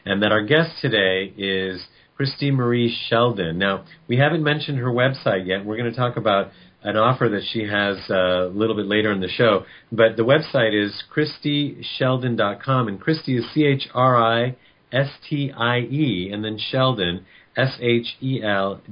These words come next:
D O N, christy sheldon dot com.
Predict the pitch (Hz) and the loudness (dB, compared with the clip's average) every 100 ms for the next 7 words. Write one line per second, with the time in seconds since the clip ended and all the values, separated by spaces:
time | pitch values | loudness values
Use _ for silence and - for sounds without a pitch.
0 | 92 120 127 117 117 113 92 92 92 90 | -10 -2 -2 2 2 2 0 0 0 -2
1 | 87 _ _ - 113 - 117 - 104 90 | -8 _ _ -8 -8 -4 -4 -2 0 0
2 | 82 87 85 - 87 85 85 - 135 110 | 0 -4 -4 -6 -2 -2 -2 -2 2 4
3 | 82 | 2